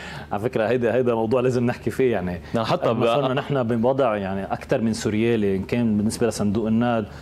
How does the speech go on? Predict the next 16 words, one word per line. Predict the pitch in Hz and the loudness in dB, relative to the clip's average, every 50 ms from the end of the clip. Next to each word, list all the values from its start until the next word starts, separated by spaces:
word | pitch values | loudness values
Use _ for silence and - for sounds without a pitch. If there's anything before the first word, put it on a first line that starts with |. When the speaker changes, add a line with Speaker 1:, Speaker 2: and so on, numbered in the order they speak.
| - - - - - - - - 120 | -16 -16 -16 -18 -18 -18 -8 -2 0
Speaker 1:
أو | 123 123 127 | 2 2 2
الحكومة، | 117 - 127 117 - - 127 127 127 123 117 110 107 101 98 95 - - - - - - - - - - - - - - - | 2 0 -2 -4 -2 0 0 2 2 2 2 2 0 -2 -2 -6 -10 -16 -18 -18 -18 -18 -18 -18 -18 -18 -18 -18 -18 -16 -14
حتى | - - - - - - 123 | -8 -6 -6 -4 -2 0 0
الموازنة | 113 117 117 120 123 127 120 107 113 110 107 | 2 2 2 2 2 2 2 2 2 2 2
امبارح، | 107 107 113 117 113 110 - - - | 2 2 2 2 2 0 -2 -4 -10
يعني، | - 85 85 92 95 87 - - - - - - - - - - - - - - - | -10 -6 -4 -2 -4 -4 -4 -8 -14 -18 -18 -18 -18 -18 -18 -18 -18 -16 -14 -10 -6
صرنا | - - 180 175 165 | -2 0 2 2 2
بمساحات، | 131 131 123 127 - - 151 127 - - 151 160 156 - - - - - | 2 2 0 0 0 0 0 0 0 0 0 0 0 0 -4 -18 -6 -2
آه، | 123 107 107 104 101 101 98 95 92 85 80 - - - - - - - - - - - | 0 2 2 2 2 2 0 0 0 -2 -6 -10 -16 -18 -16 -16 -16 -16 -16 -16 -12 -8
آه، | - 104 101 98 95 90 85 - 95 95 | -6 -4 -2 -2 -2 -2 -2 -2 -4 -6
سوريالية، | - - - 143 135 131 131 123 120 131 139 135 127 117 104 | -4 0 0 2 4 4 4 4 4 4 4 4 4 4 2
يعني، | 95 92 92 92 95 95 | 2 0 0 0 0 -2
فوق | 95 - 131 123 131 | 0 0 0 2 2
الدستور | 135 110 110 120 - - - 135 127 123 117 | 0 0 0 -2 -4 0 0 2 2 4 2
وفوق | 107 - - 135 113 | 0 0 2 2 2
المنطق، | 120 117 110 110 123 117 - 123 | 4 2 2 2 0 0 -2 -4